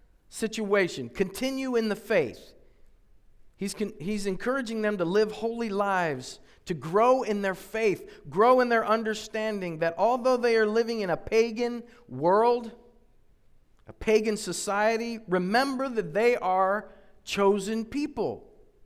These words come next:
Live that way, he says.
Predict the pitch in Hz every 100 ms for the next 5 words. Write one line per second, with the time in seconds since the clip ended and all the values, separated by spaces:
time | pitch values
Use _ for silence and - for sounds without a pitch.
0 | - - - - - _ - _ _ -
1 | - - 165 269 269 247 233 170 170 151
2 | 123 127 110 123 92 76 -